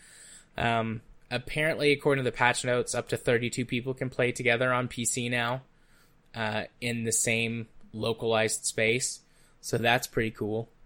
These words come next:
Um, but like I said, I haven't really done much with that yet. So, you know, it's weird to, to think about this. Like, No Man's Sky was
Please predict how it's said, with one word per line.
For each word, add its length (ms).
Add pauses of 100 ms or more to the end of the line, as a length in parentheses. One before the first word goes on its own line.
(140)
Um, 520 (440)
but 220
like 160
I 40
said, 220
I 100
haven't 180
really 140
done 200
much 220
with 100
that 160
yet. 220 (1800)
So, 520 (840)
you 140
know, 340 (300)
it's 300
weird 720 (680)
to, 120 (360)
to 100
think 260
about 340
this. 220
Like, 120
No 200
Man's 260
Sky 300
was 340